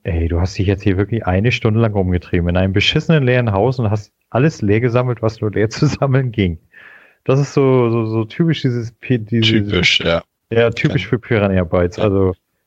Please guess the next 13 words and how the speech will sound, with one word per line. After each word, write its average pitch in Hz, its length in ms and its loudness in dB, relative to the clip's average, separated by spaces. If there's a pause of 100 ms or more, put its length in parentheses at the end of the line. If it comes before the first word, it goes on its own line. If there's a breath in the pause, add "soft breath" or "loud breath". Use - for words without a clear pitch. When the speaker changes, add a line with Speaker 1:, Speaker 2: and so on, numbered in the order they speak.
(100)
Speaker 1:
da 110 80 0
kannst 143 240 -2
du 131 100 0
wirklich 147 260 -2
alles 135 200 2
mitnehmen, 147 320 0
was 135 160 0
nicht, 127 180 2
nicht, 127 140 2
nied- 131 400 0
und 131 100 0
nagelfest 98 560 0
ist. - 260 -8